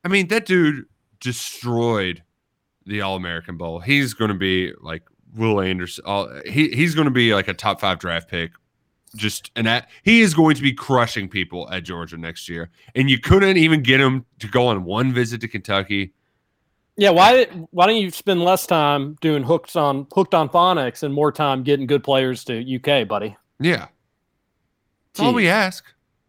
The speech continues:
Speaker 1: I mean, is
Speaker 2: Not
Speaker 1: it
Speaker 2: asking even all that much.
Speaker 1: No, just a visit. That's
Speaker 2: Just
Speaker 1: all we
Speaker 2: a
Speaker 1: need.
Speaker 2: visit.
Speaker 1: It's just a visit.
Speaker 2: Didn't, didn't Dan Mullen look like he was going to throw up last night on the pregame?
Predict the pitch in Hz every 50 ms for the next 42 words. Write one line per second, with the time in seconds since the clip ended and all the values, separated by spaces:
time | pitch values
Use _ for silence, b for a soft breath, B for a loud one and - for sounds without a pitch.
0 | _ - 156 160 160 151 143 160 160 165 160 156 170 185 - 185 175 175 175 175
1 | 180 180 175 190 185 208 226 202 123 - - - - _ _ - 190 247 294 277
2 | 170 110 92 90 - - - - 320 - 370 311 269 302 311 285 220 110 - -
3 | _ _ _ _ _ _ _ _ _ _ - - - 160 175 185 277 277 269 254
4 | 247 233 - - - 92 87 - _ _ _ _ _ _ _ _ _ _ _ -
5 | - - 277 214 - 170 160 185 240 285 277 - - _ _ _ - 156 143 214
6 | 285 302 214 226 233 226 214 196 196 196 196 185 165 165 175 170 - 170 156 147
7 | - 175 156 151 131 - 165 151 151 143 131 - 151 139 143 143 143 135 - 143
8 | 131 127 127 - 147 131 127 123 117 117 110 - 139 123 110 104 95 98 101